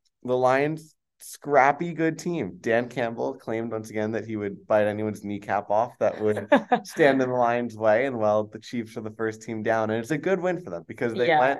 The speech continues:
Speaker 2: it is a good
Speaker 1: on
Speaker 2: win.
Speaker 1: the road to Arrowhead Stadium and won a game against the defending champions, which
Speaker 2: Mm-hmm.
Speaker 1: I don't think anybody saw coming.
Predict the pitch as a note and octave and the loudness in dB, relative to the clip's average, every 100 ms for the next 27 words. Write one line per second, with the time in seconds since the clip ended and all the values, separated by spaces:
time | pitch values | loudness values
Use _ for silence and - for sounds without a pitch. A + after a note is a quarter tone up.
0 | - - D#3+ D3 C#3+ - C3 C#3 D3 C#3+ | -6 -6 -4 -4 -6 4 6 6 4 4
1 | B2 A#2 A2+ - - A2+ A2+ A#2+ A#2 A2+ | 4 2 0 -2 0 2 2 -2 -4 -4
2 | G#2 G2+ G2 F#2+ - F#2+ F#2 F2+ F2+ F2+ | -2 -2 -4 -6 -4 -2 -2 -4 -10 -14
3 | _ _ _ G2 G2+ A2 A2 G#2+ G#2 G#2+ | _ _ _ -6 0 2 2 0 0 0
4 | G2+ F#2+ F2+ F#2+ F#2 G2+ G2 G2 F#2+ F#2+ | 0 -4 -4 -4 -4 -6 -4 -4 -4 -4
5 | F#2 G2 F#2+ F2 E2+ E2+ - F#2+ - F3+ | -6 -6 -6 -8 -10 -10 -8 -8 -8 -8
6 | E3 D#3+ C#3+ A#2 A#2+ A#2 A#2 G#2+ - A2 | -6 -6 -2 2 4 4 0 -4 -4 -4
7 | A2+ G#2+ G2+ G2+ - G2+ F#2 - F#2+ G2+ | 0 2 0 -2 0 2 2 -2 -6 -4
8 | D#3 F#3+ | -6 -8